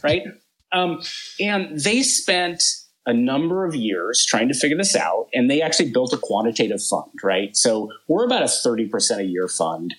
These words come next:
Their fund's probably about a fifteen to seventeen percent a year fund. And the, the problem with what they're doing. They sort of begrudgingly said, "Like, we admit you guys have some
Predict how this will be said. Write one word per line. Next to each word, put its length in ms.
Their 220
fund's 320
probably 260
about 140
a 180
fifteen 440
to 40
seventeen 480
percent 300
a 20
year 220
fund. 400
And 160
the, 120
the 60
problem 840
with 400
what 280
they're 120
doing. 260
They 180
sort 280
of 120
begrudgingly 680
said, 160
"Like, 180
we 140
admit 320
you 140
guys 260
have 160
some 160